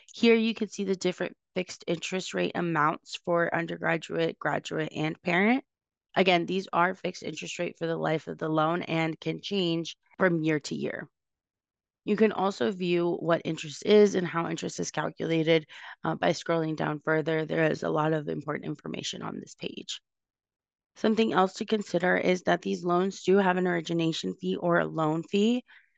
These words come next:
So if students are planning on borrowing just an exact amount needed for the remainder of their balance or whatever it is they might need the loan for, we also think it's important that students take into account the loan fee. So the amount that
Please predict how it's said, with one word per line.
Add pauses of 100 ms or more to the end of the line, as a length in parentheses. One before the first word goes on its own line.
(220)
So
if
students
are
planning
on
borrowing
just
an
exact
amount
needed (120)
for (520)
the
remainder
of
their
balance
or
whatever
it
is
they
might
need
the
loan (160)
for, (400)
we
also
think
it's
important
that
students
take
into
account
the
loan
fee. (460)
So
the
amount
that